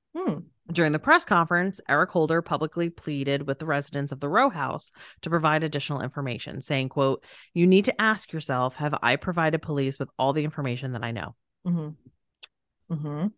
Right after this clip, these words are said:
Speaker 1: Mm-hmm.
Speaker 2: In October two thousand eight,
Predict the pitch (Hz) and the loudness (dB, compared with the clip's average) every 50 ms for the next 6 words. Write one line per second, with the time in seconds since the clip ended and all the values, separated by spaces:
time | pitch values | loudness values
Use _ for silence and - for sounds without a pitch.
0 | - 160 135 120 131 131 131 139 180 220 - - _ _ _ _ _ - 208 202 | -10 -14 -12 -10 -10 -10 -8 -6 -8 -8 -8 -12 _ _ _ _ _ 4 8 8
1 | 202 208 208 208 208 - 190 196 - 240 240 240 330 - 349 330 285 277 262 269 | 10 10 8 8 8 6 4 4 4 2 2 2 2 2 4 4 4 4 2 0
2 | 247 247 - - 160 135 120 143 - - - - - | -2 -2 -4 -4 -4 -4 -4 -6 -10 -10 -12 -14 -14